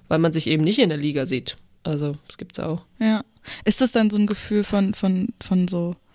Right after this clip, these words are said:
Speaker 2: ja, so ein bisschen Außenseitergefühl dann auch,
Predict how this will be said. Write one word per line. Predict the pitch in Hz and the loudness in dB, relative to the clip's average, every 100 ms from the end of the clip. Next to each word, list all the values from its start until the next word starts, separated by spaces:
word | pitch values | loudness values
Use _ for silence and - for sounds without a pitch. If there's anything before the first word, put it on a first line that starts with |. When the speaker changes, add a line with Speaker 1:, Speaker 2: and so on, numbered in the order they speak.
| - - _ _ - | -20 -20 _ _ -6
Speaker 2:
ja, | 196 190 196 | -2 2 2
so | - | 0
ein | 226 | -4
bisschen | - 202 | 2 2
Außenseitergefühl | - 208 208 285 285 277 277 269 - 269 | 2 2 2 2 2 2 0 0 0 2
dann | 262 | 2
auch, | 269 | 2